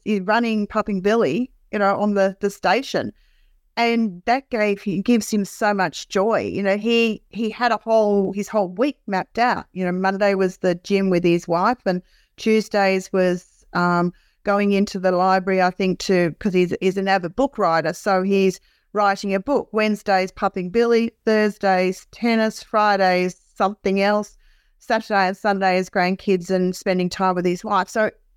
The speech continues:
it was almost like this planned out week. And yes, it had flexibility, but he had a sense of purpose and routine, that he knew what he was doing and loved every minute of it. And if he didn't feel like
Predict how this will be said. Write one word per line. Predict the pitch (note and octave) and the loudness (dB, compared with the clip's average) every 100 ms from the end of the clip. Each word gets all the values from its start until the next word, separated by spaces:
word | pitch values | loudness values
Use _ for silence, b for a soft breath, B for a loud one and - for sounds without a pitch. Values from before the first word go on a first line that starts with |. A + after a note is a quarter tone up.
| _ B3+ | _ -4
it | A#3+ | 0
was | B3 | 2
almost | C#4+ E4+ D#4 G3+ A3 | 2 2 0 -2 -2
like | G3 - | -2 -2
this | G3 | -12
planned | - - G3+ F#3+ | -12 -2 0 2
out | F#3+ F#3+ F#3 - _ _ _ _ _ | 2 2 0 -4 _ _ _ _ _
week. | F#3+ A#3+ - D3+ _ _ - | -2 -2 -2 -8 _ _ -4
And | D4 | 0
yes, | F4+ F4 - | 2 2 0
it | F3+ | -4
had | G#3+ E3+ | -2 -4
flexibility, | - D#3+ - F#3+ F3 G3+ C4+ C#4 - G#3+ - _ _ _ _ _ | -4 -4 -4 -8 0 2 0 -2 -6 -8 -12 _ _ _ _ _
but | B3 A3+ | -2 0
he | A#3 | 0
had | G#3+ B3 B3 A3+ - - _ A#3 | -4 -2 -2 -2 -8 -20 _ -6
a | |
sense | - A#3 A3 G#3+ | -2 -2 -2 -4
of | |
purpose | - A#3 A3 G#3+ - - | -2 -2 0 -2 -6 -6
and | A3 G#3+ G3+ | 0 0 2
routine, | G3 F#3+ A#3 A#3+ F#3+ F3+ F#3 | 0 0 -4 -2 0 0 0
that | F#3+ | 0
he | G3+ | 2
knew | G3+ G#3 B3+ A#3 | 4 4 2 2
what | G#3+ F#3+ | 0 0
he | F#3+ | -2
was | E3+ E3 - | 0 -2 -2
doing | G#3+ G#3+ E2+ A#3 C4+ _ - _ _ | -2 0 -2 -6 -6 _ -20 _ _
and | A3 G#3+ G#3 | -2 0 0
loved | G#3 A3 A3+ G#3 | 0 2 0 2
every | G3 F3+ F3 | 0 2 0
minute | F3+ A3 A3+ | 2 0 0
of | C3+ - | 0 0
it. | G#3 - | -2 -2
And | A#3 | -2
if | B3 | 0
he | C#4+ | 2
didn't | F#4 F#4 C4 | 2 4 2
feel | - G#3 | 2 0
like | E3+ D3+ | 2 2